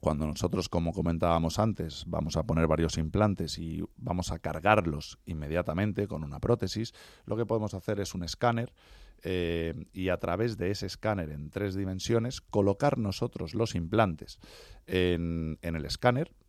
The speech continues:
y realizar una férula quirúrgica en la cual la anclamos en la boca del paciente y tiene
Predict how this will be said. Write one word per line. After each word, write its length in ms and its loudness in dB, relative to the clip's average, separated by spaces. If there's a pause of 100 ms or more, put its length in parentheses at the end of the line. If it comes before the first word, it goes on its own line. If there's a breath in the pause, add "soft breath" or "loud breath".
y 160 4
realizar 560 2
una 220 0
férula 420 2
quirúrgica 640 0 (480 loud breath)
en 180 2
la 120 6
cual 400 6 (160)
la 260 -2
anclamos 680 0
en 120 -4
la 80 -4
boca 240 2
del 120 2
paciente 540 -2 (160)
y 140 -4
tiene 500 0